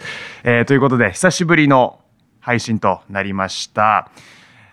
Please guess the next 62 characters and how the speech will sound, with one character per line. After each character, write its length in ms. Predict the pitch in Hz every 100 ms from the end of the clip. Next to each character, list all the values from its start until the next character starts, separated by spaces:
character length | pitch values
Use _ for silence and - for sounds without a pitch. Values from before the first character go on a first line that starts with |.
| _
僕 360 | 131 135 175 170
で 60 | 135
す 100 | 123
ね、 80 |
あ 60 | 107
の、 200 | 110 104
二 140 | 113 156
千 220 | 247 208
二 100 | 131
十 240 | 156 196
年 220 | 156 113
か 100 | 98
ら 60 | 98
い 100 | 95
ろ 120 | 117
い 20 |
ろ 100 | 123
と 320 | 117 127 120 117
価 160 | 123
値 160 | 113 -
観 220 | 147 117
が 140 | 95
こ 180 | 92 92
う 20 | -
変 140 | 110
わ 80 | 110
っ 60 | -
て 140 | -
い 40 | 113
っ 20 |
た 100 | 113
部 140 | 110
分 160 | 110 101
が 160 | 98
あ 20 | 107
っ 60 | -
て、 300 | - 160 143
環 260 | 123 123
境 160 | 123 127
問 200 | 131 127
題 160 | 107
に 100 | 98
対 240 | 87 101 98
す 180 | - 104
る 120 | 92
危 120 | -
機 140 | -
感 300 | 107 110 104
と 100 | 98
か、 140 | 98 98
あ 40 |
と 60 | 98
自 180 | 82 113
分 280 | 185 185
の 240 | 180 165 -
普 140 | -
段 240 | 220 151 113
の 100 | 120
生 220 | - 131
活 260 | 135 123 127
習 280 | - 147
慣 320 | 131 - 87